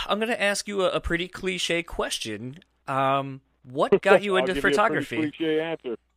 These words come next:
Speaker 2: What's that?
Speaker 1: What got you into photography in the first place?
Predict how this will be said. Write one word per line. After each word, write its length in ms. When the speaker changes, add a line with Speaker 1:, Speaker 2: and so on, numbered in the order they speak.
Speaker 2:
What's 220
that? 320
Speaker 1:
What 180
got 220
you 120
into 200
photography 500
in 80
the 80
first 240
place? 340